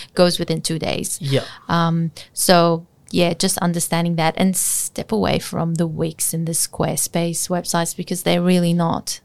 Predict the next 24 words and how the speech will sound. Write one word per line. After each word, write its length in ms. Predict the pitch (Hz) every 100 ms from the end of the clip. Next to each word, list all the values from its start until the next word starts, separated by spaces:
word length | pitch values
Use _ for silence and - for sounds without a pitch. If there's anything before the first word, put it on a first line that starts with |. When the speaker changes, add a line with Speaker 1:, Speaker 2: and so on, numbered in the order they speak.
| -
Speaker 1:
S 180 | 165 -
E 80 | 156
O 60 |
friendly. 440 | 147 147 160 165 139
Speaker 2:
No, 340 | 143 131 110 - _ -
no. 120 | 175 -
Speaker 1:
No. 60 | - - - - -
Speaker 2:
And 100 | 147
I 20 |
think 200 | 170 147
you 60 |
made 200 | 147 151
a 40 | 135
good 180 | 127 -
point 260 | 131 123
there 200 | 127 117 113
around, 520 | 113 117 113 113 -
you 80 | 127
know, 160 | 110 113 - _ - - _ -
um, 460 | 120 110 107 - - _ -
making 440 | 139 147 143 139
sh-, 200 | 131 - -
you 200 | -
know, 120 | 127